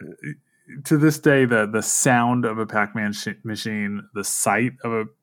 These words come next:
Speaker 2: Pac-Man machine, it brings me joy. And in addition to the little, uh,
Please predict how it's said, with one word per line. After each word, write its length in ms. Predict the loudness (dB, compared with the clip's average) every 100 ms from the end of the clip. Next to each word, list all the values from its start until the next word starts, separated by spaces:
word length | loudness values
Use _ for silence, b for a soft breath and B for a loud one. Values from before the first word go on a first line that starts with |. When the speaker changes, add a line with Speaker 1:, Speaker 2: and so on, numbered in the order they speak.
| -4
Speaker 2:
Pac-Man 440 | -2 0 -4 -4
machine, 580 | -6 -6 -6 -4 -6 -8 -10
it 160 | -8
brings 300 | -4 -4 -4
me 120 | -6 -6
joy. 400 | -6 -8 -12 -16 _ _
And 160 | 2 4
in 80 |
addition 420 | 4 6 4 6 2
to 120 | 4
the 100 | 4
little, 540 | 6 6 6 4 0 -6 -2
uh, 500 | 0 2 0 -2